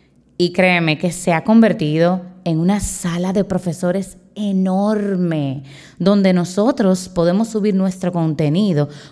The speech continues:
compartirlo con personas de otros países,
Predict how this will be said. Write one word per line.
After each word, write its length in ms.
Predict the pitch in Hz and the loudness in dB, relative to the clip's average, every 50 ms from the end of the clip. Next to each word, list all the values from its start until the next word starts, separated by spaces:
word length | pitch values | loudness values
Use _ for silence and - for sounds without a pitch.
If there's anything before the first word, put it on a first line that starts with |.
| - | -12
compartirlo 920 | - - 202 196 185 180 185 180 175 165 180 - 233 254 254 202 190 185 185 | -4 0 2 2 2 2 2 0 0 -2 -2 -2 -2 0 2 2 2 2 2
con 160 | 202 190 180 | 2 2 2
personas 480 | 190 185 - 226 220 208 208 208 - - - - - - _ - | 0 0 0 2 2 2 0 -2 -4 -10 -20 -20 -20 -20 _ 0
de 200 | 156 226 233 240 | 4 4 4 4
otros 380 | 240 254 247 285 285 277 - | 2 0 -2 -2 -4 -4 -6
países, 760 | - 269 262 262 269 294 330 294 - - 156 143 135 - - | -4 -2 0 0 0 0 -2 -4 -4 -2 0 0 -2 -4 -8